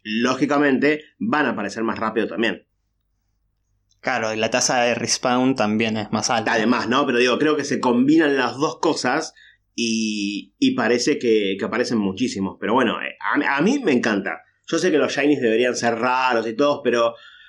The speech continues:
Speaker 1: Eh, el hecho de ponerse a hacer shiny hunting y que te aparezca uno cada cuarenta horas es un poco frustrante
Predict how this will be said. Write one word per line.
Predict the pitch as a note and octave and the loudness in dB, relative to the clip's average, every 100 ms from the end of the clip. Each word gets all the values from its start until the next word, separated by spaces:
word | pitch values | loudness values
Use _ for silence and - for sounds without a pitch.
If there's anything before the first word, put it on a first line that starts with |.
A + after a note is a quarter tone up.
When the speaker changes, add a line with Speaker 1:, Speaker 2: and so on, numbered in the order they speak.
| - _ | -20 _
Speaker 1:
Eh, | A#2 A#2+ A#2+ | 2 2 4
el | D3+ | 2
hecho | F3 F#3+ | 2 2
de | C#3+ | 2
ponerse | C3 C#3+ E3 | 0 0 0
a | D3 B2+ | 2 2
hacer | A2+ - C3+ | 0 0 -2
shiny | - C3+ C3+ B2+ | -2 -4 -4 -4
hunting | A#2+ G#2+ G2+ G2+ - | -2 -2 -2 -4 -4
y | A2 | -4
que | A#2 | -2
te | |
aparezca | B2 C3+ D3 B2 | 0 0 0 0
uno | C3+ D3+ C3+ | 2 4 2
cada | A#2+ A2 G#2+ G2+ - _ _ _ _ _ _ _ | 0 0 0 -2 -6 _ _ _ _ _ _ _
cuarenta | - B2 C3+ D#3 C#3+ C3+ C3 | -2 0 4 2 2 2 2
horas | E3 E3+ B2+ - - - - - _ _ _ | 2 2 0 -4 -12 -18 -20 -20 _ _ _
es | - G3+ - - | -2 0 0 -2
un | G2 | -2
poco | A#2 A2 G#2 | 0 0 -2
frustrante | G2 A2+ G#2+ - G#2+ G2+ F#2+ G2 F#2 - | -4 -2 -4 -2 -4 -2 -4 -4 -4 -6